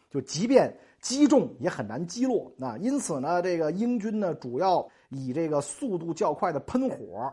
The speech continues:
来对付德军的B F幺零九啊，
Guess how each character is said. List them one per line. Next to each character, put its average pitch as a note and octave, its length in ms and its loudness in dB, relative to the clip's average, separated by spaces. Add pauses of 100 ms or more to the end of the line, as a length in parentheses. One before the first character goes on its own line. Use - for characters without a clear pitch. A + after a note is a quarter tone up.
来 B2 160 -10 (340)
对 F#3+ 240 2
付 B2 220 -10
德 D3+ 280 -2
军 F3+ 280 -6
的 C3+ 140 -4
B E3+ 200 -6
F D#3+ 240 -4
幺 F3 140 0
零 F3 120 -4
九 A2 320 -8 (140)
啊， G#2+ 180 -10